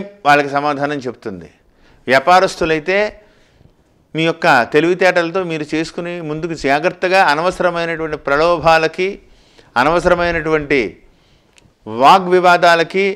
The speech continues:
అవకాశం ఇవ్వకుండా మీ యొక్క పనులు మీరు చేసుకుంటూ జాగ్రత్తగా ముందుకెళ్తే కాలమే సమాధానం చెప్తుంది. శని భగవానుడు ఖచ్చితంగా మీకు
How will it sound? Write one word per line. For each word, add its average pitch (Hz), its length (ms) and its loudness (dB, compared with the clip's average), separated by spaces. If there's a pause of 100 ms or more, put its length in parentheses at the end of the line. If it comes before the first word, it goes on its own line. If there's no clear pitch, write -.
(640)
అవకాశం 165 460 -2
ఇవ్వకుండా 160 480 -2 (640)
మీ 151 100 -2
యొక్క 165 280 0
పనులు 175 400 0
మీరు 185 280 0
చేసుకుంటూ 170 540 -4 (720)
జాగ్రత్తగా 170 520 0
ముందుకెళ్తే 156 580 -6 (520)
కాలమే 175 500 6
సమాధానం 147 540 0
చెప్తుంది. 110 460 -10 (1400)
శని 143 240 -6
భగవానుడు 151 640 0 (100)
ఖచ్చితంగా 160 500 -2
మీకు 160 240 -10